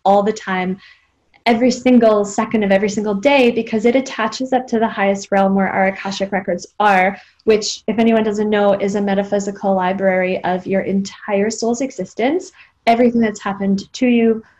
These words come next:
with you, anything you have felt, anything is in the records. And this line is attached to that realm.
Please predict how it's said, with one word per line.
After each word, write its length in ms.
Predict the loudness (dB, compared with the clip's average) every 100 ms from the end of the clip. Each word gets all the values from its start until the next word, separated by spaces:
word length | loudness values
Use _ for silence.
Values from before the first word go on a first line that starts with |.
| -2
with 200 | 0 2
you, 260 | 2 2 2 -6 -20 _ 0
anything 340 | 4 4 4 2
you 60 |
have 220 | 2 -2 -4 _ 2
felt, 460 | 2 2 -2 -20 -20 _ _ 2
anything 580 | 4 4 4 -2 -2 -2
is 400 | 0 0 -6 -20 -2
in 160 | 2 4
the 100 | 4
records. 460 | 2 2 -2 -2 -4
And 340 | -2 0 -2 -6 -10 0
this 240 | 0 2
line 260 | 0 2 0
is 120 | 0
attached 520 | -4 -2 -4 -4 -14 -8
to 260 | -2 0 2
that 260 | 0 -2 0
realm. 520 | 2 4 4 2